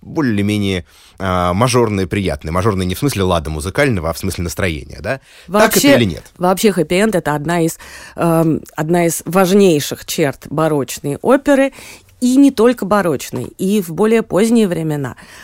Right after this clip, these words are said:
Speaker 2: Э, трагические окончания, трагические финалы, э, с огромным трудом находят путь к сердцам слушателя, а иногда и просто запрещены. В этом смысле Дидона, конечно, авангардистское в своём роде сочинение,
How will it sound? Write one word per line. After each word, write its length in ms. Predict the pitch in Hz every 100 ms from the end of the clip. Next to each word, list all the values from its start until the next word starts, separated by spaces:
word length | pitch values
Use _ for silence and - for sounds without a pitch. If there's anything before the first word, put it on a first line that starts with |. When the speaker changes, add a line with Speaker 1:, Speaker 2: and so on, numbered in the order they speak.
| - -
Speaker 2:
Э, 240 | 156 147
трагические 880 | - 156 156 185 214 - 202 190 180
окончания, 960 | - 175 165 160 - 190 240 233 165 143
трагические 720 | 151 151 175 - 147 - 143
финалы, 520 | - 147 165 208 185 - - - - -
э, 680 | 160 170 170 165 - - - _
с 400 | - - - -
огромным 600 | 196 185 214 240 220 180
трудом 640 | 143 156 147 180 190 156 - - - -
находят 600 | 156 151 - 180 156 -
путь 340 | - 208 - -
к 400 | - 160 156 156 156
сердцам 440 | - 170 226 147
слушателя, 640 | - 330 269 226 202 170
а 40 | 165
иногда 300 | 180 208 277
и 40 |
просто 360 | 185 220 - 202
запрещены. 840 | 208 - 180 - 196 156 160 143 - - - - -
В 120 | 151
этом 220 | 196 220
смысле 400 | 196 175 175 160
Дидона, 420 | 151 156 160 175 160
конечно, 400 | 151 156 - 160
авангардистское 720 | 160 156 170 160 170 - 139
в 60 |
своём 320 | - 143 143 143
роде 240 | 139 143
сочинение, 720 | - - 190 226 311 240